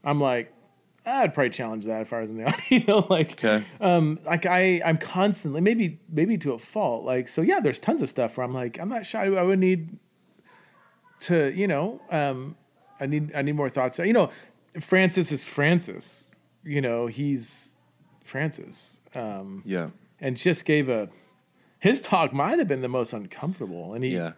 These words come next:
Speaker 2: Tell,
Speaker 1: um,
Speaker 2: talk about that a little bit.
Speaker 1: well, he, he just comes out with the bread and wine, sets it on the table, and just <laughs> launches into the fact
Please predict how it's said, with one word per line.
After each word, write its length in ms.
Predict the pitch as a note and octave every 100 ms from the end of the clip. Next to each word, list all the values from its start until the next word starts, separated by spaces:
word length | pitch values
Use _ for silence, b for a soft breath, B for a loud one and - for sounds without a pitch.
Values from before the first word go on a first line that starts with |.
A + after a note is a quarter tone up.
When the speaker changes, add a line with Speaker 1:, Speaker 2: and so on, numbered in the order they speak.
| b b b b
Speaker 2:
Tell, 180 | A#2+ A#2
Speaker 1:
um, 60 |
Speaker 2:
talk 180 | A#2 A2
about 180 | A2 A2
that 140 | A2
a 40 | G2+
little 140 | F#2
bit. 160 | D#2+ F2+
Speaker 1:
well, 120 | -
he, 320 | F#3+ A#3+ A#3 C#3+
he 160 | D#3+
just 240 | C4+ F3 -
comes 260 | F3 D#3+ C#3
out 160 | F#3+
with 100 | E3
the 60 | B2
bread 280 | A#2 C3 D#3+
and 120 | B2+
wine, 360 | A#2+ D#3+ D3 A#2+
sets 260 | C#3+ C3
it 40 | B2+
on 60 |
the 80 | A#2+
table, 380 | A2 B2+ E3+ C#3+
and 80 | A#2+
just 220 | B2+ G2+
<laughs> 0 |
launches 800 | B2+ C3+ C#3+ E3 A#3+ A#3 A3 D#3+
into 460 | E3+ F#3+ B3+ A3 E3
the 140 | C#3
fact 480 | - C3 A#2 C3+ E3+